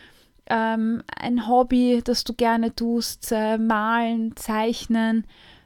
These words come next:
äh, ganz egal. Versuch nur,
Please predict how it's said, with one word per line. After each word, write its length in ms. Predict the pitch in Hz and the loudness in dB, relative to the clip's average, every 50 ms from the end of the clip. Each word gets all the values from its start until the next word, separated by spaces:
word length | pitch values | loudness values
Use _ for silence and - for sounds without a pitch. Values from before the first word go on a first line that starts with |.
| _ - | _ -10
äh, 220 | _ 220 214 220 220 | _ -4 -4 -4 -2
ganz 340 | - 233 233 247 254 - - | 0 0 0 0 0 -2 -4
egal. 400 | 254 - 202 196 196 190 185 185 - - - - - | -4 -4 -4 -2 0 -2 -2 -4 -6 -18 -20 -20 -20
Versuch 500 | - - - 240 233 - 269 277 277 - | -12 -2 -2 -2 0 0 -4 -6 -4 0
nur, 500 | - 269 277 285 285 294 294 285 285 285 | 2 4 4 6 6 6 6 4 2 0